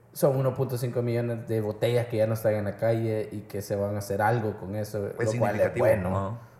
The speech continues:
Speaker 1: Ajá, entonces tampoco, puta, he visto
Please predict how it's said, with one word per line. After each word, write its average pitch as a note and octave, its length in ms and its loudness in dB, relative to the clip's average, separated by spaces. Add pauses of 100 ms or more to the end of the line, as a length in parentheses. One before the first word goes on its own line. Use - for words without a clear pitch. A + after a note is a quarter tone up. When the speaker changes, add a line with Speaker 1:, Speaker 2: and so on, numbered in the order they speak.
(180)
Speaker 1:
Ajá, G#2+ 360 0
entonces A#2 280 -2
tampoco, A2+ 720 2 (260)
puta, A2+ 260 2
he G#2+ 40 4
visto A2 420 0